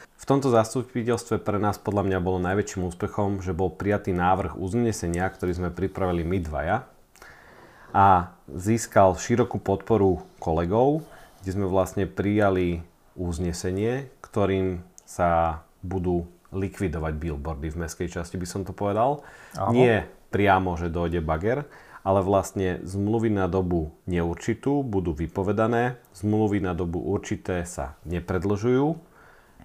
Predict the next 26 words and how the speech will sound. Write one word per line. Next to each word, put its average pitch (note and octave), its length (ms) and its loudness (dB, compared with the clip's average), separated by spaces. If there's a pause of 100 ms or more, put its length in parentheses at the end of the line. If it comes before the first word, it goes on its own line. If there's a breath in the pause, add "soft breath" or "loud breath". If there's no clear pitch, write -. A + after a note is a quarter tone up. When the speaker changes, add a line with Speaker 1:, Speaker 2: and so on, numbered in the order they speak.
Speaker 1:
Sú - 160 -10
tam A2+ 160 2
ešte A2 260 -4
nejaké G2 420 0
typy A#2 280 -6
zmluv? C3 440 -2 (180)
Lebo F#2+ 240 -2
ty F#2+ 240 -4
si - 80 -8
to F2 160 -4
právne F2 400 0
oddelenie, D#2+ 640 -4 (160)
takže, F2 480 0 (160)
Speaker 2:
<laughs> - 260 -14
Speaker 1:
lebo G2+ 140 2
Speaker 2:
No, F#3 100 10
to - 140 12
Speaker 1:
potom F3 100 12
mi, D3+ 80 10
Speaker 2:
uzne-, G3 220 8
to - 160 2
Speaker 1:
potom E3 160 12
mi F3+ 160 10
po- F3 80 6
Speaker 2:
uznesenie, E3+ 320 10
ktoré, D#3 320 6